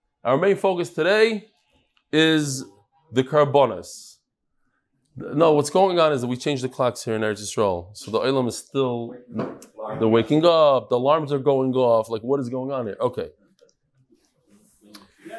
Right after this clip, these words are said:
Rabbi Yossi goes like this. If a person is a Nazir, the entire Masechta we learned, if a person is a Nazir, how many times does he have to shave his head if he's a Nazir?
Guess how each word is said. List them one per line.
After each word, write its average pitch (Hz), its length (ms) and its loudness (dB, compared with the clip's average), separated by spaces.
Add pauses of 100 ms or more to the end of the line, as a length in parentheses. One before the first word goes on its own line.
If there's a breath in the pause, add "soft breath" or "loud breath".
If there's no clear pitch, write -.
(140)
Rabbi 160 280 6
Yossi 254 180 -2
goes 202 160 0
like 156 180 0
this. - 480 -10 (340)
If 175 120 4
a 208 80 4
person 254 480 2
is 208 120 0
a 202 80 4
Nazir, 135 840 0 (640)
the 131 100 6
entire 196 380 4
Masechta 190 500 0
we 160 80 -2
learned, 175 220 0
if 143 80 -8
a 131 60 -4
person 196 400 2
is 139 120 -2
a 143 60 0
Nazir, 147 640 4
how 175 280 2
many 196 200 -2
times 180 340 -4
does 151 100 -12
he 156 60 -6
have 160 160 -4
to 156 80 -6
shave 160 260 -2
his 143 160 -8
head 151 200 -2
if 120 80 -2
he's 120 160 -2
a 123 60 2
Nazir? 107 420 0